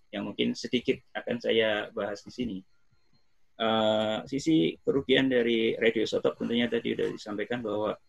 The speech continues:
radioisotop akan memproduksi radiasi karena dia akan meluruh menjadi, eh,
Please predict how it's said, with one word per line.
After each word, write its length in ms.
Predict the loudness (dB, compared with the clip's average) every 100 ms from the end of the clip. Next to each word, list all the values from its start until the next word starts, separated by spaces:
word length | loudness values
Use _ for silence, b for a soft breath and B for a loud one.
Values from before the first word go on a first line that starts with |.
| -16 -8
radioisotop 640 | -6 -4 -6 -6 -8 -10
akan 320 | -16 -10 -10
memproduksi 640 | -8 -10 -10 -12 -8 -2 0
radiasi 640 | 0 -2 0 -2 2 2 2 -2 -8
karena 160 | -6
dia 160 | -2 -2
akan 160 | -2
meluruh 240 | -2 -2 -2
menjadi, 540 | -6 -6 -6 -4 -4
eh, 240 | -6 -8